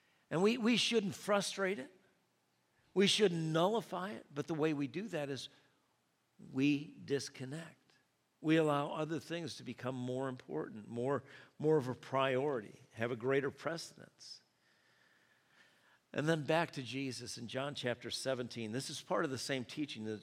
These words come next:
started in verse fifteen, or chapter fifteen. And it goes on, and Jesus gets to this point. He's still on his way to the Garden of Gethsemane. And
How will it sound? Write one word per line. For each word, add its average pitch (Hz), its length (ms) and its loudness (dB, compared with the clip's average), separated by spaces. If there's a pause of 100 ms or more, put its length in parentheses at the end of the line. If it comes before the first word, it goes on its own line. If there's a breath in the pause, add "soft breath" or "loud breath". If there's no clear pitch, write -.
(120)
started 117 480 -2
in 107 100 -4
verse 107 220 -2
fifteen, 107 540 -8 (200)
or 107 120 -6
chapter 117 400 -4
fifteen. - 520 -10
And 101 140 -6
it 107 180 -4
goes 123 280 2
on, 135 340 0
and 110 140 -4
Jesus 117 340 -6
gets 143 300 -2
to 131 120 -12
this 113 200 -6
point. 147 400 -4 (380 loud breath)
He's 127 180 -4
still 180 240 0
on 147 120 2
his 123 160 -4
way 139 180 2
to 131 80 0
the 117 100 -4
Garden 135 300 2
of 101 100 -6
Gethsemane. 135 480 -2
And 110 120 -4